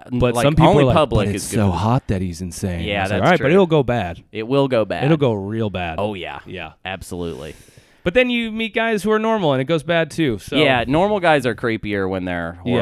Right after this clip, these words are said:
Speaker 2: horrible.
Speaker 1: yeah.
Speaker 2: Also, like, 'cause they're hiding it and they're capable of hiding it, and that sucks.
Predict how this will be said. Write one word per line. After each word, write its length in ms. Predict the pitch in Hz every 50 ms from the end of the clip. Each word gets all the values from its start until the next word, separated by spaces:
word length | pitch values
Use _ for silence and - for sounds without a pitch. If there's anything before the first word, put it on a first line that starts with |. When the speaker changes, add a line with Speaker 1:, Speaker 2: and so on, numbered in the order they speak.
| 104 90
Speaker 2:
horrible. 200 | 80 78 78 - _
Speaker 1:
yeah. 360 | - 127 120 120 117 107 101
Speaker 2:
Also, 320 | 85 80 - 85 78 80 78 - _
like, 240 | - 85 80 - - - 95
'cause 120 | - 117 92
they're 120 | 104 98
hiding 400 | 87 - 95 98 98 92 90 82
it 160 | 78 78 78 -
and 120 | 90 95 92
they're 100 | 90 -
capable 420 | - 117 113 - 110 98 104 101
of 60 | 95
hiding 320 | 104 101 98 95 95 92 92
it, 240 | 92 92 90 -
and 240 | - 85 85 82 82
that 180 | 85 87 - -
sucks. 440 | - - 57 57 - - - -